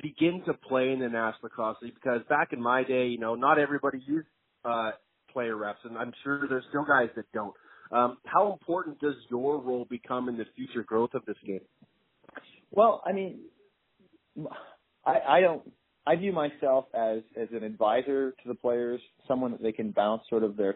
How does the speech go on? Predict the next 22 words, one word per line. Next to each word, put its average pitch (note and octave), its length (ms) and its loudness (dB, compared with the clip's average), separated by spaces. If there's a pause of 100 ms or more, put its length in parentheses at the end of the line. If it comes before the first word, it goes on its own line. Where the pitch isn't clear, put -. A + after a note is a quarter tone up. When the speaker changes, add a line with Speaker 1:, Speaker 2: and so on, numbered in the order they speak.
Speaker 2:
thought G#2+ 240 4
processes G#2 640 -2
off G2+ 160 -2
of. A2 80 -10 (240)
I - 20 -2
mean, C#3+ 240 2 (220)
here's, G#3 180 6 (100)
here's G3+ 180 4
the F#3 80 -2
thing D#3 180 -2
about C3 240 2
player B2+ 180 4
reps A2 240 2
in A#2+ 60 -4
the G#2 100 -2
N G#2 100 -6
L G2 140 -6
L. F2+ 140 -8 (220)
A A#2 40 6
lot B2+ 220 8
of D3+ 80 4
guys C#3 260 4